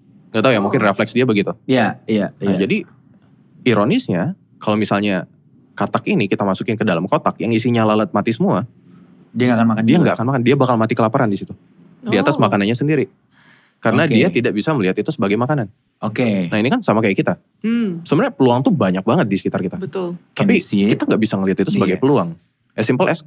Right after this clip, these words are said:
Speaker 1: misalnya ada orang yang dapat duit dari jadi content creator.
Speaker 3: Mhm.
Speaker 1: Atau misalnya jadi,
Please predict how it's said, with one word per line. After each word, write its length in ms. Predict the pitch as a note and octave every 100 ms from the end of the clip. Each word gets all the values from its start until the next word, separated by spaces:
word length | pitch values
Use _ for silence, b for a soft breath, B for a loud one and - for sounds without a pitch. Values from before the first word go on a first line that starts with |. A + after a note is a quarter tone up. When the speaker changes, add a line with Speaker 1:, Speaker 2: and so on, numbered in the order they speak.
| -
Speaker 1:
misalnya 380 | G2+ A2 D#3+ - _ _ _ -
ada 160 | G#2
orang 200 | C3+ E3
yang 120 | F3 A2+
dapat 220 | G#2 A2
duit 200 | G2 B2+
dari 340 | E2+ F#2 F#2
jadi 200 | - F#2+
content 260 | F#2+ F2+ F2+
creator. 260 | B2 C#3 -
Speaker 3:
Mhm. 460 | A#2+ A2+ F2 _
Speaker 1:
Atau 140 | - A#2
misalnya 300 | G2+ G#2 B2
jadi, 240 | F#2 F2+